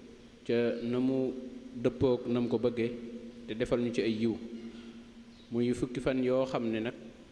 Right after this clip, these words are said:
mooy fukki fan yi nga xam ne ci la ñu wax ne ci la ñuy goreel nit ñi ca sawara. Kon ñu nammaat pas-pas yi bu baax, te gën a feddali yéene yi, tey ñaan sunu borom defal ñu ci tawféex bañ dundal ko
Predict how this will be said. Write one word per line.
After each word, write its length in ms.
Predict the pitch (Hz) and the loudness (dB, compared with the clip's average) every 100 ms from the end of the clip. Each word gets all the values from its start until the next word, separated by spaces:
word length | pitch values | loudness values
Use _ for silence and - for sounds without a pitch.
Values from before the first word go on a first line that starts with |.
| - 123 | -18 -6
mooy 340 | 123 123 120 | -2 0 -2
fukki 240 | 117 123 - | -4 -8 -4
fan 160 | 123 | -2
yi 60 | 123 | 2
nga 100 | 135 | 0
xam 220 | 143 120 | 0 0
ne 140 | 113 123 - - - - - - - | -2 -4 -10 -18 -18 -20 -20 -20 -8
ci 120 | - | 0
la 80 | 123 | 2
ñu 100 | 127 | 4
wax 160 | 123 127 | 2 2
ne 140 | 120 | 0
ci 80 | 120 | 0
la 80 | 123 | 0
ñuy 220 | 120 120 | 2 0
goreel 320 | 113 120 120 117 | 2 2 4 2
nit 240 | 117 117 | 0 0
ñi 260 | 117 113 113 | 0 0 0
ca 220 | 131 135 131 - - | 2 0 -2 -10 -14
sawara. 400 | - 131 123 107 - - - - - - - - - - - | -4 0 2 0 -6 -12 -18 -20 -20 -20 -20 -20 -20 -20 -2
Kon 100 | 120 | 0
ñu 260 | 120 123 | 4 4
nammaat 480 | 120 123 123 123 120 | 2 2 2 2 0
pas-pas 340 | 127 120 120 - | -2 -2 -4 -2
yi 60 | 113 | -2
bu 100 | 113 | 0
baax, 240 | 110 123 - - - - - - - - | 0 -2 -4 -14 -18 -20 -20 -20 -20 -12
te 80 | |
gën 160 | 110 120 | -4 -2
a 40 | |
feddali 360 | 117 127 120 117 | 0 0 2 2
yéene 280 | 113 127 120 | 4 4 4
yi, 300 | 113 120 127 - | 2 0 -4 -2
tey 140 | 117 117 | 0 2
ñaan 380 | 117 117 117 120 - - - - - | 0 0 -2 -6 -14 -18 -18 -20 -20
sunu 220 | - 123 | -6 0
borom 260 | 120 120 117 | 4 4 4
defal 220 | 117 123 | 2 2
ñu 80 | 117 | 0
ci 80 | 120 | 0
tawféex 360 | 123 117 120 113 | 2 2 2 0
bañ 180 | 120 117 | 0 2
dundal 320 | 139 143 127 | 4 4 4
ko 180 | 117 | 2